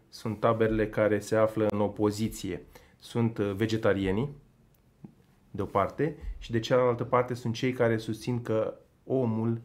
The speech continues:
de când lumea și pământul, este vânător și se hrănește, uh, cu carne. Trecerea la, uh, veganism, uh, poate fi, în funcție de structura genetică,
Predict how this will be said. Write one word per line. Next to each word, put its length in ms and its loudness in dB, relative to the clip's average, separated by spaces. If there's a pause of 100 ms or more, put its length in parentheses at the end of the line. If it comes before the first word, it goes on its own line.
(100)
de 120 -6
când 280 0
lumea 280 2
și 160 -8
pământul, 480 0
este 300 0
vânător 680 0 (220)
și 160 -12
se 180 -2
hrănește, 1300 -2
uh, 260 -6
cu 60 -6
carne. 460 2 (960)
Trecerea 560 4
la, 540 4
uh, 60 -4 (340)
veganism, 540 2 (920)
uh, 100 -4 (760)
poate 400 4
fi, 500 -2 (260)
în 140 0
funcție 360 -2
de 100 0
structura 460 0
genetică, 760 -2